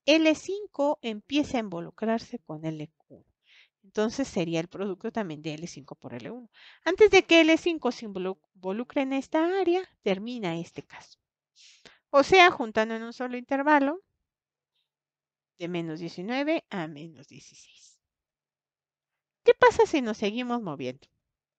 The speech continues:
Este ya sería el caso dos. Cuando T supera el menos dieciséis, ahí ya se alcanza a ver que L cinco se está involucrando con L uno. Ya cambió las integrales. O sea, la convolución sería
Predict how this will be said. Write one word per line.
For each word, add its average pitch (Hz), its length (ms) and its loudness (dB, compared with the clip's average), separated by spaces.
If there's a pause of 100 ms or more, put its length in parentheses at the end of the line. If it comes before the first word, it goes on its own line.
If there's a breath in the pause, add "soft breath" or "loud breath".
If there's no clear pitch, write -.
(640 soft breath)
Este 294 280 4
ya 247 140 8
sería 233 380 2
el 208 140 -2
caso 180 360 -4
dos. 403 280 -4 (380)
Cuando 196 360 0
T 330 180 2
supera 277 400 4
el 262 80 4
menos 185 300 -4
dieciséis, 196 580 -2
ahí 180 220 -6
ya 196 120 -4
se - 120 -10
alcanza 175 380 -4
a 185 40 0
ver 202 200 -2
que 190 140 -4
L 190 180 -2
cinco 247 500 -10
se - 160 -20
está - 180 -20
involucrando 156 640 -14
con - 240 -20
L 151 160 -14
uno. 269 180 -12
Ya 320 200 0
cambió 339 420 -2
las 175 220 -10
integrales. - 600 -20 (800 soft breath)
O 269 140 -2
sea, 320 300 6
la 240 180 2
convolución 185 760 -8
sería 233 540 -6